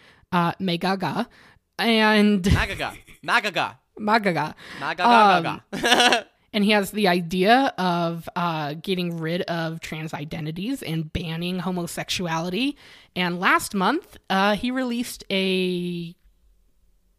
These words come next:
Speaker 1: one of his Truth Social videos about trans identities and gender as a whole. Let's go ahead and listen to that real quick, because this is a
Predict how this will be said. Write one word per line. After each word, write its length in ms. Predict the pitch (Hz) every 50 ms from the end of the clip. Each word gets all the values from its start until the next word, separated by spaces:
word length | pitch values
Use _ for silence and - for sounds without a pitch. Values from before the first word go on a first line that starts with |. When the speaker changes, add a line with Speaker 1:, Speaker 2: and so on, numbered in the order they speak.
| _ _ -
Speaker 1:
one 220 | 254 285 302 285
of 160 | 269 233 190
his 340 | - 214 202 196 185 175 -
Truth 400 | - - - 190 170 170 - - _ -
Social 400 | - - 160 - - - 135 156
videos 560 | - 117 120 131 196 247 330 415 - - - - - - - - - _ _ _ -
about 760 | - 190 180 180 175 175 175 175 180 180 180 180 180 - - _ _ _ _ _ _ _ -
trans 560 | - - - - 180 170 170 170 175 180 -
identities 680 | 175 180 170 165 160 170 165 165 170 170 185 214 - - -
and 460 | 175 175 165 165 170 175 170 170 165
gender 440 | - 180 202 214 190 180 180 185 175 -
as 160 | 190 190 208
a 40 | 180
whole. 480 | - - 262 311 285 190 - 202 185 -
Let's 240 | 180 190 190 - -
go 140 | - 185 190
ahead 260 | 180 - 190 185 -
and 140 | - 180 170
listen 240 | 156 - - 175 170
to 100 | - 170
that 180 | 156 - -
real 140 | - 160 160
quick, 220 | - - 208 - -
because 240 | 202 180 175 -
this 160 | - 190 180 185
is 120 | 180 -
a 120 | 170 165